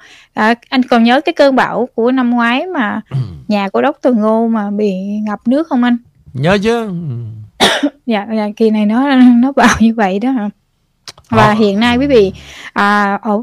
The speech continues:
Speaker 1: Florida, ở nhất là khu vực của Tampa đó, tất cả mọi nơi á, nước đồ, tất cả những cái vật dụng á,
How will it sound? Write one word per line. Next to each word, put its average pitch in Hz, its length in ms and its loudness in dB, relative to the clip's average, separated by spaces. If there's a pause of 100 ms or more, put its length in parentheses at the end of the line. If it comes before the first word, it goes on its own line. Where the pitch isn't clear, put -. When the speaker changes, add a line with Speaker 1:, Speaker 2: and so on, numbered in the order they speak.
Speaker 1:
Florida, 240 460 2 (160)
ở 220 40 -4
nhất 277 260 -2
là 220 140 -4
khu 233 180 -4
vực 214 160 -6
của 240 100 -8
Tampa 220 480 -4
đó, 233 140 -8 (400)
tất 302 180 -4
cả 170 180 -2
mọi 233 400 -4
nơi 233 340 -2
á, 269 80 -4 (220)
nước 254 520 -4 (100)
đồ, 185 380 -4 (120)
tất 277 160 -6
cả 185 160 -8
những 233 220 -4
cái 269 120 -4
vật 226 220 -4
dụng 180 320 -4
á, 254 100 -6